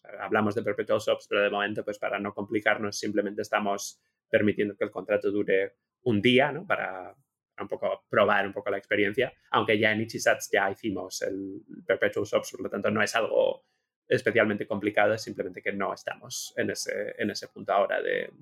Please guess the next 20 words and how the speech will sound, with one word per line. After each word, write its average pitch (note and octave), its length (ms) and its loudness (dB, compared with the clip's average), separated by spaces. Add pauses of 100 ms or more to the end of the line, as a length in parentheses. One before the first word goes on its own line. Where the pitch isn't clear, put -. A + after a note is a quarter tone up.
(140)
para G#2 320 -4
probar G2 360 -2
eso. - 200 -10 (540)
Y C3+ 60 10
entonces A#2 220 8
también G#2+ 280 2
te G#2 100 6
habla, G#2+ 260 6
¿no? A#2 160 2
De G2+ 140 -2
cuándo G2+ 280 0
es G2 220 -2
la, G2 360 -2
a-, - 1000 -6
hasta G#2+ 340 -4
cuándo G2 300 2
está F#2+ 180 -4
abierta G#2 340 2
la G2 120 -2
posición, C#3 540 2